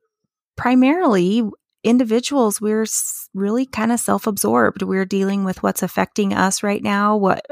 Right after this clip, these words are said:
the best decision is. And the last person on my mind is, you know, the one who's over there stewing about thinking that I'm trying to make their life miserable or something. And it's just kind of interesting to take on that different perspective, to recognize that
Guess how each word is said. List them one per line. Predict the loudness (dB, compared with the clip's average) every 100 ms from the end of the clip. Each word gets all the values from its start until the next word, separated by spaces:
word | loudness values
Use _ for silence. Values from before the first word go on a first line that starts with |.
| -8
the | -4
best | 0 -2 -2
decision | -4 -2 0 0 2
is. | 0 -2 -4 -10 -16 -16 -20 -8 0
And | 0 0 -6 -4
the | -2
last | 2 0 -2 -6 -12 _
person | -4 -2 -2 0
on | 0
my | 0
mind | 0 2 2 2
is, | -2 -4 -8 -12 _ _ _ _ _
you | 0
know, | 2 2
the |
one | 2 2 2
who's | 2 0 0 -2
over | -2 0
there | 0 0
stewing | 0 2 2 2 0
about | 0 -2 -2
thinking | -2 -2 -2
that | 0 0
I'm | -2
trying | -2 -2 -2
to | -2
make | -4 -4
their | -4
life | 0 -2 -4 -6
miserable | -2 2 2 4 4 4
or | 2
something. | 0 -4 -2 -2 -2 -4
And | -4 -6 -10 -20 -20 -20 _
it's | -6
just | -6 -2
kind | 0 0
of |
interesting | 0 -2 0 0 0 0
to | -2 -4 _ -4
take | -4 0
on | 0 0
that | -2 -2
different | -2 -4 -4
perspective, | -8 -6 -6 -6 -2 -2 -2
to | -4 -4
recognize | -2 -2 -4 -2 -2 -2 0
that | 0 0